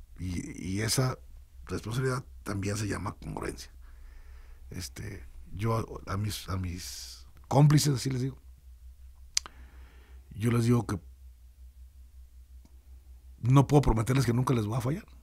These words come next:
porque nos, todo el mundo somos imperfectos.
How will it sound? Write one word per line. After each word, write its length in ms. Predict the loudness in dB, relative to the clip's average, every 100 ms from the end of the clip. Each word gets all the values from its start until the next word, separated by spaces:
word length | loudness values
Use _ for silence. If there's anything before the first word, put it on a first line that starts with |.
| -20 -20 -16
porque 600 | -12 -6 -4 -4 -4 -8 -18 -20 -20 -20 -20 -20 -20 -14
nos, 1080 | -8 -4 -2 0 0 -2 -2 -2 -4 -8 -14 -2
todo 160 | 0
el 60 | 2
mundo 260 | 2 0
somos 580 | -4 -6 -8 -10 -12 -14 -10
imperfectos. 760 | -10 -8 -8 -10 -10 -14 -14